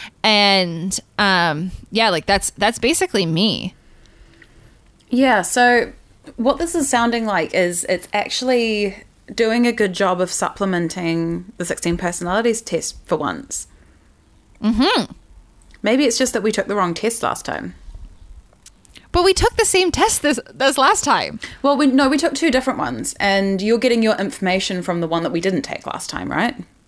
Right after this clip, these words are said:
Speaker 1: That's true. That's true. I don't, I don't like what the, what the other one says, even though, uh,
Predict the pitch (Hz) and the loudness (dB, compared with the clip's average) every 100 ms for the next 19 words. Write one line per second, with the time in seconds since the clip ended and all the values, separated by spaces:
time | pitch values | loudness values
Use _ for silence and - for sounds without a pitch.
0 | - - - - - _ 233 254 233 - | -20 -18 -18 -18 -20 _ 0 0 0 -6
1 | - 240 220 220 - 202 - 220 233 254 | -2 -2 0 -2 -2 -4 0 2 2 2
2 | 269 - 214 226 294 - 202 208 202 214 | -2 -2 0 0 0 -2 2 2 2 0
3 | 202 - 190 185 175 - - 190 170 185 | 0 0 0 2 2 0 -2 -2 -2 -2
4 | 160 170 165 165 160 151 - 170 147 170 | 0 0 0 0 -4 -4 -4 0 2 2
5 | 196 - 226 220 226 214 202 185 170 - | 0 -4 -2 0 2 4 4 2 0 -8
6 | _ _ _ | _ _ _